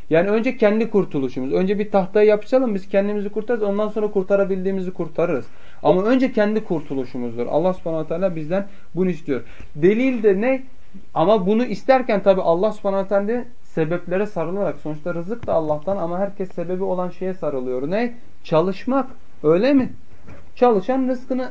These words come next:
elde ediyor. Vesileler var. Allah da hidayetin vesilelerini kılmış. Kim ona giderse, kim onu isterse Allah herkese istediğini veriyor. Allah Subhanahu ve Teala diyor ki: "وَالَّذ۪ينَ اهْتَدَوْا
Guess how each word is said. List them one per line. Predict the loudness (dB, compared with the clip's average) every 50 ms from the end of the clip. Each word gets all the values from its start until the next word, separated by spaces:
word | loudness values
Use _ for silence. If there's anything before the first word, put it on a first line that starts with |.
| -2 0
elde | 0 0 0 0 0 -2
ediyor. | -2 -2 -4 -4 -6 -6 -8 -8 -8 -8 -8 -8 -8 -8 -8 -8 -8 -6 2
Vesileler | 6 6 6 6 6 4 4 6 6 8 8 8 8 8 8
var. | 6 6 4 4 2 0 -8 -8 -8 -8 0 6
Allah | 8 8 8 10 8 6 6 4 4
da | 4
hidayetin | 4 4 4 4 6 6 6 6 6 4 2 2 2 2 2 0
vesilelerini | 0 0 0 0 0 2 2 4 4 2 2 2 0 0
kılmış. | 0 2 2 2 2 0 -2 -4 -4 -4
Kim | -2 -2 -2 0
ona | 0 0 0 0 0
giderse, | 0 0 2 2 4 6 4 4 2 2 4 4 4 4 2 -4 -8 -8 -8 -8 -6 -2
kim | 2 2 2 2
onu | 2 0 0 0
isterse | 0 -2 -2 -2 2 2 4 4 4 2 2
Allah | 4 4 4 4 4 2 0 0
herkese | 0 0 0 0 0 -2 -2 -2 -4 -4
istediğini | -6 -4 -2 0 0 0 0 0 0 0 0
veriyor. | 0 0 0 0 -2 -4 -6 -8 -8 -8 -8 -8 -6 0 2
Allah | 4 6 6 6 4
Subhanahu | 2 0 -2 0 0 0 2
ve | 2
Teala | 2 2 4
diyor | 4 4 2
ki: | 2
"وَالَّذ۪ينَ | 4 6 6 6 6 4 2 2 2 0 0 0 0
اهْتَدَوْا | 0 0 0 2 4 6 6 6 4